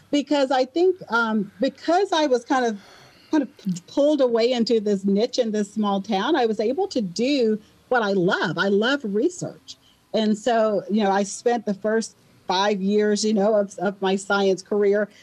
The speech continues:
in research and labs, working with, you know, test tubes and all of this, you know, these instruments. And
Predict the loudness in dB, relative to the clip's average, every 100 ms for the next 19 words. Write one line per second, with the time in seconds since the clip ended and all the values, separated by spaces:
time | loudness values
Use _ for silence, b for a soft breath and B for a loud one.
0 | B -2 0 2 0 0 -2 0 2 2
1 | 2 -2 -4 -10 -4 -4 0 2 2 0
2 | -4 _ _ _ -4 -4 -2 -4 -4 -4
3 | 0 2 2 0 0 2 2 0 0 -4
4 | -4 _ _ _ -2 0 0 -2 -2 0
5 | 0 0 0 0 -2 -4 -10 b b b
6 | _ -2 0 0 -2